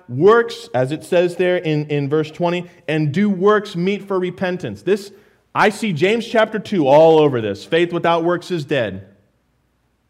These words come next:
You're a Christian, but no one knows but you.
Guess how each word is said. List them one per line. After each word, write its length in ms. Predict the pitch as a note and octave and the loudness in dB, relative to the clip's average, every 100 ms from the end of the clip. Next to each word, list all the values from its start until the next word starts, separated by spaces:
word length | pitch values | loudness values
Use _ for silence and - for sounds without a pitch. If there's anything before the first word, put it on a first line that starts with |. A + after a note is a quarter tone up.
| _ _ _ _ _ _ - | _ _ _ _ _ _ 0
You're 220 | F3 G3+ | 4 4
a 40 | |
Christian, 520 | F#3+ - B3 - E3+ D3+ | 2 0 -2 -2 -4 -2
but 120 | D#3 | 0
no 140 | F3 | 0
one 180 | G3 G3 | 0 0
knows 280 | F#3+ F#3 - | 0 0 -2
but 180 | E3+ D3+ | -6 -4
you. 400 | D#3 A#2 F2+ | -2 -2 -6